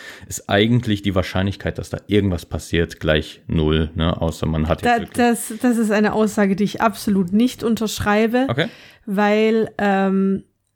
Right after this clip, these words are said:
Speaker 2: also es, es gibt, glaub ich, nichts, was man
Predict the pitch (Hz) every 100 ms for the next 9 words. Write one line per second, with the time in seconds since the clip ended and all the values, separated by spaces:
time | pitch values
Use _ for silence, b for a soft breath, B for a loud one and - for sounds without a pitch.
0 | _ 226 185 190 185 b b b b _
1 | 233 220 - - 202 - 214 - 226 208
2 | 208 233 247 - - - - 214 208 202
3 | 202 196 196